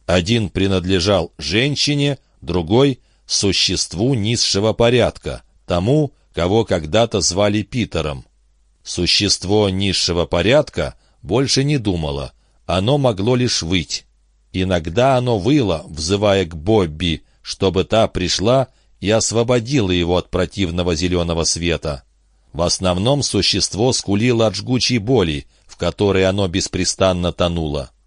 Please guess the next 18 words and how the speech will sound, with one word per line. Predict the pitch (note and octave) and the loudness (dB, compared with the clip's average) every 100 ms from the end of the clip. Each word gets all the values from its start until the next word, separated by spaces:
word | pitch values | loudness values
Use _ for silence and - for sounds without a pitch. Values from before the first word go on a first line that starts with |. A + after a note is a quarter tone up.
| _ _ _ | _ _ _
Женщина | - D2+ B2 D#3 - D3 C#3 C#3+ - | -8 0 0 2 2 2 2 0 0
тоже | D#3 B2+ G2 | 2 2 2
кричала, | G2 F#2+ - G2+ F#2 F2 - _ _ | 0 0 2 2 2 0 -2 _ _
просила | D#2 F2+ - A2+ A#2 | -4 -2 0 2 2
её | A#2 A2+ | 2 2
отпустить, | G#2 - A#2 - C3+ F2+ - _ _ _ | 0 -2 -2 -2 -2 -2 -4 _ _ _
хотя | - F2+ G#2 G#2 | -4 -2 2 2
порой | - F#2 A2+ B2 | 4 2 4 2
в | F#2 | 2
её | G2+ G#2 | 2 2
голове | F#2 G2+ F#2+ A2 A#2+ | 2 2 2 2 0
крутились | - G2+ - A2+ A2 G#2 | 0 -4 -2 -2 0 -2
пугающие | - G2+ G#2+ A#2 A2+ F#2+ - G#2+ | -4 -2 2 2 2 0 0 -2
ненавистные | G#2 A2 G#2+ G#2+ G#2+ - G#2+ | -2 -2 -2 -2 -4 -2 -2
сцены, | G2+ - D3+ D3+ G#2 D#2 - _ _ _ | -2 -2 2 2 2 -4 -8 _ _ _
от | E2+ E2+ | -4 -2
них | G#2 B2 A2+ | -2 -2 -2
даже | F2+ A2+ A2 | 2 2 2